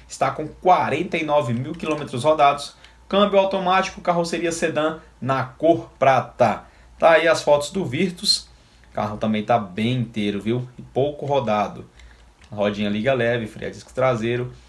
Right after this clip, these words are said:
O banco tem aquele detalhe claro ali no centro e ele está saindo, galera,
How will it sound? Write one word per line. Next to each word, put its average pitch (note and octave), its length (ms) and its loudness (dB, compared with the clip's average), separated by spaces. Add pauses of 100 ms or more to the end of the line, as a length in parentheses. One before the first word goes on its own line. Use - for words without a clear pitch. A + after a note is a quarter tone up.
(160)
O F#3+ 120 -6
banco D3 320 -4
tem C#3 80 -4
aquele B2+ 200 -4
detalhe A#2 420 -2
claro A2 340 2
ali G2+ 360 -6
no B2 100 -4
centro C#3+ 560 -4 (260)
e A2+ 100 2
ele A#2 120 0
está A#2+ 260 2
saindo, A2+ 540 -2
galera, G#2 520 0